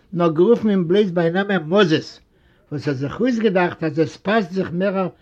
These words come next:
פאר א חתונבוכער. "הלא, מוזס", האט זיך רוזע אפגערופן. מאשע האט דער קאפ וועטאג, האט זי זיך א ביסל צוגעלייגט ביי זיך אין צימער.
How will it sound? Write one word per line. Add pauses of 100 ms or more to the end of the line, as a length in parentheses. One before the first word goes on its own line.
(180)
פאר
א
חתונבוכער. (1080)
"הלא,
מוזס",
האט
זיך
רוזע
אפגערופן. (520)
מאשע
האט
דער
קאפ
וועטאג, (400)
האט
זי
זיך
א
ביסל
צוגעלייגט
ביי
זיך
אין
צימער.